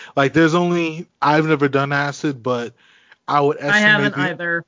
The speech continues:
Speaker 1: the
Speaker 2: Never
Speaker 1: only
Speaker 2: mind.
Speaker 1: time to really watch this would be, I guess, from the moment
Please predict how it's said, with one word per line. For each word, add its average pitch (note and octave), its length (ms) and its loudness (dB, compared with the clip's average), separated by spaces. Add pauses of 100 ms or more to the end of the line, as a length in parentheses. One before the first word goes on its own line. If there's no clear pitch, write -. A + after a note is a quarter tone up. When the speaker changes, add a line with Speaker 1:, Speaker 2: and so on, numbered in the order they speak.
(100)
Speaker 1:
the C3 80 -12
Speaker 2:
Never C3+ 80 -2
Speaker 1:
only D3 100 0
Speaker 2:
mind. C#3+ 80 -4
Speaker 1:
time D#3 160 0
to D3 60 -2
really C#3 200 4
watch B2+ 380 2
this C#3 340 -4
would B2 460 -8 (680)
be, B2 640 -4
I A#2+ 160 -2
guess, - 800 -4 (420)
from C#3+ 380 -2
the C#3 100 2
moment E3 560 -2